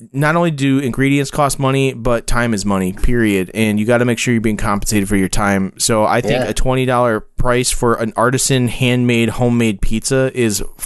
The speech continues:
Speaker 1: perfectly reasonable. Just look at Etsy and all the crap people try to sell for way too much money on Etsy. Like, this is actually something that is, like,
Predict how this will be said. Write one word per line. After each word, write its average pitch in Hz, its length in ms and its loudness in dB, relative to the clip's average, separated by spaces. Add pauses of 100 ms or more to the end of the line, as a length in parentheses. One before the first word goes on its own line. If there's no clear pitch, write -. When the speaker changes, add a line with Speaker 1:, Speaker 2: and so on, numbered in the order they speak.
Speaker 1:
perfectly 135 460 2
reasonable. 101 640 0
Just 147 260 0
look 202 180 2
at - 140 -4
Etsy 107 500 0
and 117 100 0
all 127 120 2
the 127 100 0
crap - 400 -2
people 123 280 0
try 117 200 -2
to 113 60 -4
sell 110 260 0
for 117 160 -2
way 104 180 2
too 127 140 0
much 117 220 0
money 117 260 0
on 101 100 0
Etsy. 139 480 0
Like, 123 200 -2
this 151 200 0
is 165 140 2
actually 135 300 0
something 120 340 0
that 113 140 2
is, 104 160 2
like, 101 160 0